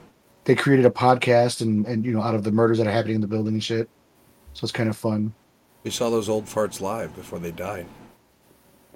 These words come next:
Speaker 1: <laughs>
Speaker 2: It was, it was a good show. I love those guys. I love Sergeant
Speaker 1: Yeah.
Speaker 2: Bilko. If you've never watched it,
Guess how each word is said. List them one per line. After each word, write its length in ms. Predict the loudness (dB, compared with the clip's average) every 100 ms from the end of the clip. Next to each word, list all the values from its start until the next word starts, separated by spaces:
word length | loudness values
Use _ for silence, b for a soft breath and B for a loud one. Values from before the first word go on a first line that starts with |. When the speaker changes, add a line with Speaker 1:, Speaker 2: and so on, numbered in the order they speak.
| _ _ -14
Speaker 1:
<laughs> 240 | -12 0
Speaker 2:
It 540 | 0 4 2 4 0 2
was, 80 | 4
it 120 | 6
was 100 | 6
a 40 | 6
good 160 | 4
show. 240 | 8 8 8
I 60 |
love 180 | 8 6
those 160 | 4 0
guys. 180 | -2 2
I 40 |
love 200 | 0 0
Sergeant 360 | 4 6 6 8
Speaker 1:
Yeah. 200 | 8 8
Speaker 2:
Bilko. 160 | 8 2
If 80 | 2
you've 100 | -2
never 160 | 0
watched 320 | 2 2 -2
it, 120 | -6